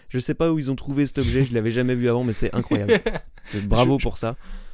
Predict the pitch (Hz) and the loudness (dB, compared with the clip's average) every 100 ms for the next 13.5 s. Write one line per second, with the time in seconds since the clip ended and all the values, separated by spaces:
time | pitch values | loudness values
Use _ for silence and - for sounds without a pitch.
0 | - - 139 123 - 147 170 - 156 151 | -14 -10 -8 -8 -2 0 0 0 2 4
1 | 151 151 147 156 - 151 165 160 147 - | 4 4 0 -2 2 4 4 4 2 0
2 | 131 - 123 - 127 120 107 104 113 - | -4 -4 -6 -6 -6 -4 -4 -4 -2 -2
3 | 127 120 117 117 113 123 123 - 113 - | -2 -4 -2 -2 -2 -4 -6 -4 -6 -4
4 | 113 107 117 135 - 110 101 98 92 92 | -4 -4 -4 -6 -6 -6 -4 -4 -6 -8
5 | 101 101 - 95 90 104 110 117 110 110 | -8 -10 -8 -8 -8 -10 -10 -8 -6 -6
6 | 110 110 120 - - 107 117 120 117 110 | -6 -6 -4 -4 -4 -6 -2 -2 -2 -6
7 | 95 - - 120 - - 202 123 - - | -8 -12 -10 -4 -2 -2 -2 -4 -4 -12
8 | 127 127 - - 131 123 - 147 131 135 | -8 -8 -8 -6 -6 -4 -2 0 0 0
9 | 131 123 - 123 - 131 - 104 127 - | -2 -2 -4 -6 -4 -6 -8 -10 -8 -6
10 | 110 113 - 110 123 123 113 104 101 104 | -2 -2 -2 -4 -4 -4 -2 -2 -2 -4
11 | 98 98 98 104 - 120 107 107 107 107 | -4 -6 -4 -6 -6 -6 -6 -4 -6 -6
12 | - 120 117 107 95 92 92 92 101 92 | -6 -6 -4 -4 -6 -8 -10 -12 -10 -10
13 | 87 95 92 - | -10 -12 -14 -6